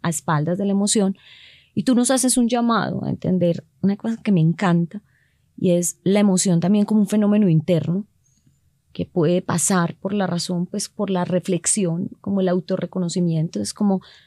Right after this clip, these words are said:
yo estoy sintiendo esta emoción y preguntarme por qué la estoy sintiendo y hasta dónde es un constructo mío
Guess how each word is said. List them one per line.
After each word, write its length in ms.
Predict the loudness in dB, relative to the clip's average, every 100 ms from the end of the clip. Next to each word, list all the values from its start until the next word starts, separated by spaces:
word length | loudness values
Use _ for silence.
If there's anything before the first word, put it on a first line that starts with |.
| _ _ _
yo 380 | -8 -4 0 2
estoy 340 | 2 0 0
sintiendo 480 | 2 0 2 2 2
esta 160 | 2 2
emoción 360 | 0 0 -4
y 60 | -4
preguntarme 580 | -4 -4 -2 0 0 0
por 140 | -2
qué 80 | -2
la 80 | -4
estoy 200 | -2 -2
sintiendo 420 | -2 -2 -2 -2
y 40 |
hasta 200 | -4 -2
dónde 240 | -2 0 -2
es 80 | -2
un 80 |
constructo 680 | -2 -2 -4 -4 -8 -4 -2
mío 400 | 2 2 0